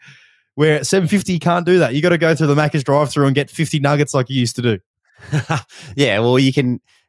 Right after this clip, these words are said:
Speaker 2: have your day, though. You've got a whole day to just relax and do whatever and chill
Speaker 1: I
Speaker 2: out.
Speaker 1: know.
Speaker 2: I feel like it's good. It's good for the, the minds, uh, and the body 'cause you get to relax all day and then get yourself up for a game. And then, like you said, head to Macca's after the game and treat yourself.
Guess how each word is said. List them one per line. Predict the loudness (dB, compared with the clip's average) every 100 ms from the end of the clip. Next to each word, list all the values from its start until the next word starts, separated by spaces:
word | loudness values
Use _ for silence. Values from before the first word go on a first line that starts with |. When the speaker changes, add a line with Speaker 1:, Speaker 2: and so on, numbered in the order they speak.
| _
Speaker 2:
have | -4 0
your | -2
day, | 0 0 0
though. | 2
You've | 0 -2 -2
got | 0
a | 0
whole | 0 0 0
day | 0 0 0 -2
to | -4
just | -4 -4 -6 -8 _ _ _ _
relax | -2 -2 -4 -6
and | -6
do | -2 0
whatever | 2 0 0 -4
and | -4
chill | -4 -2
Speaker 1:
I | 0
Speaker 2:
out. | 0 -2
Speaker 1:
know. | -4
Speaker 2:
I | -8
feel | -6 -4
like | -4
it's | -8
good. | -6 -2 -2 -4 _ _
It's | -10 -2
good | -2
for | -2 -2
the, | 0 0 -4 _
the | -6 -4
minds, | 0 0 0 -2 -4
uh, | -4 -4
and | -4
the | -4
body | -2 -2 -2
'cause | -8 -12 -10
you | -8
get | -8 -8
to | -10 -10 -12 _ _
relax | -2 -2 -2 -2
all | 0
day | 0 -2
and | -4
then | -6
get | -8
yourself | -8 -6 -4
up | -6 -8
for | -10
a | -8
game. | -6 -6 -10 -16 _ _ _ _
And | -4
then, | -2 -2
like | -2 -4 0
you | 0
said, | 0 -4
head | -4 -4
to | -2
Macca's | -4 -2 -2 -2
after | -2 -4
the |
game | -4 -2 0
and | 0
treat | -2 -2
yourself. | 0 -2 -6 -10